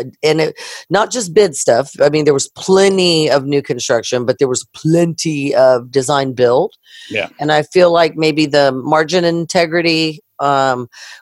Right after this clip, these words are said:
Speaker 1: we had started to see a little bit of erosion. I mean, I don't think anybody was making thirty-five points on gear, but,
Speaker 2: Yeah.
Speaker 1: you know, people were still making twenty.
Speaker 2: Right.
Speaker 1: Um, and, and there was, uh, still a lot of fun projects. You know, a lot of global customers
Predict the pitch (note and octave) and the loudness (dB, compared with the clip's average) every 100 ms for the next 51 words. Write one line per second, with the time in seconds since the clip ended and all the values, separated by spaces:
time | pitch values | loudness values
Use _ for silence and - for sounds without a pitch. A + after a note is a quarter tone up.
0 | - C#4+ - D#4 E4+ D#4 C4+ D4 G3+ D3+ | -4 -2 0 0 0 -2 -4 2 2 4
1 | D#3 G3+ D#4 D4 D4+ D4 D4+ D4 D#4 E4 | 0 0 -2 -2 0 2 2 0 -4 -4
2 | D4 _ - G3+ G3 - F3+ F#3 F#3 F#3 | -6 _ -4 0 0 -2 -4 0 2 4
3 | E3+ F3 E3+ C#3+ D#3+ D#3+ E3 D#3 - D3+ | 2 0 -2 -2 0 0 0 0 0 -2
4 | D#3 - F3+ F3 E3 F#3+ G3 F#3 E3 C#3+ | -2 -2 -2 -2 0 2 2 2 4 4
5 | C3+ F#3 D#3+ D3 - - - - F4 C4 | 2 0 0 0 -4 -20 -16 -2 2 2
6 | A3 A3 F#3+ E3+ C3+ - C3+ E3+ D#3+ D#3 | 2 2 2 0 -2 -2 0 2 0 -2
7 | F#3+ - - - - D#3+ E3 D#3+ D#3 D3+ | -6 -18 -20 -16 -2 0 2 2 0 -2
8 | D3+ D3+ - F#3+ F#3 F3+ F3 F3+ F3+ F3+ | -4 -4 0 2 2 0 0 2 2 -2
9 | D#3+ D#3+ F3 E3+ E3 D3+ - D3+ C3+ B2+ | -4 0 2 4 2 -2 2 4 4 0
10 | - - A#3 G3+ F3+ D#3 F3 D#3+ D3+ D#3+ | -6 0 2 4 2 0 -2 -2 -2 0
11 | C3 A#2 F#2 - - - D3+ C#3+ C3+ C3+ | 0 -2 -8 -8 -12 -10 -4 0 2 2
12 | D3 D3 C#3 A#2+ - D3 C#3+ C#3 C#3 D#3 | 2 2 0 -4 -4 2 2 2 -6 -4
13 | C#3 - C#3 C#3 C3+ | -4 -6 -4 -2 -4